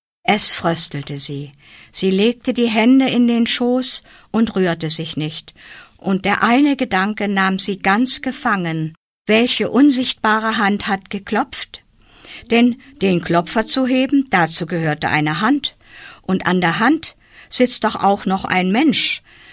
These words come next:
Aber weder Hand noch Mensch war da. Und doch hat es menschlich geklopft. Menschlich? Nein, das war kein menschliches Klopfen.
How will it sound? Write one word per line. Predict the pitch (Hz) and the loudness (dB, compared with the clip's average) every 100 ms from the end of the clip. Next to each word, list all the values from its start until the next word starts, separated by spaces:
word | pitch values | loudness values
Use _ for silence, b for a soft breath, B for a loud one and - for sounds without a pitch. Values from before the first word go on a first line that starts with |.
| B B | B B
Aber | 190 202 202 | 0 2 2
weder | 226 233 233 | 2 2 2
Hand | 359 330 - | 2 2 2
noch | 285 - | -2 2
Mensch | 262 349 302 - | 0 2 0 -2
war | 190 180 | 0 0
da. | 170 170 147 - B B B B | 0 -2 -4 -10 B B B B
Und | 196 190 285 | -4 0 -2
doch | 359 - - | -2 -6 -4
hat | 269 269 | -4 -2
es | 233 - | -4 0
menschlich | 202 269 - 277 277 - | 2 2 2 0 -2 -4
geklopft. | 277 - 311 320 - - - b b b | -6 -2 -2 -2 -10 -14 -18 b b b
Menschlich? | 196 220 254 - 302 381 - - _ _ _ _ _ _ _ _ | 0 4 4 4 -2 -2 -6 -14 _ _ _ _ _ _ _ _
Nein, | 339 339 190 156 160 B B B B | 0 0 0 -4 -10 B B B B
das | - 240 - | -4 -2 -2
war | 220 214 | -2 -4
kein | - - 339 359 180 | -4 -2 0 -2 -2
menschliches | 170 175 160 - 170 180 - | -4 -2 -2 -4 -8 -8 -10
Klopfen. | - 175 165 - 143 | -6 -6 -6 -8 -8